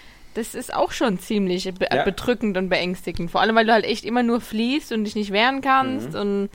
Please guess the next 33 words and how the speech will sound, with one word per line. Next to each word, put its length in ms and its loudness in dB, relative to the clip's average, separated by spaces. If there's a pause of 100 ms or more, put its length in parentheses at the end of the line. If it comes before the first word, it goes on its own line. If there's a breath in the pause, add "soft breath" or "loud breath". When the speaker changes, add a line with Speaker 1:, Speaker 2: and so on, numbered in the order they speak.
(400 soft breath)
Speaker 1:
ähm, 400 0 (220)
der, 260 0
die 260 4
setzen 300 -2
aber 240 6
halt 160 6
wiederum 600 2 (760)
auf 100 4
die 100 4
billige 380 4
Methode. 640 -2
Also 240 2
immer 280 4
Jumpscares. 960 6 (220 soft breath)
Speaker 2:
Mhm. 260 -6
Speaker 1:
Ähm, 560 6
und 120 0
das 100 0
ist 80 -2
natürlich 380 2
dann 140 4
nicht 140 0
so, 300 4
so, 400 2 (440)
so 260 -2 (100)
unter 240 6
die 140 0
Haut 220 6
fahren 380 4
wie 120 -6
Silent 360 2
Hills. 380 -2
Also, 460 -4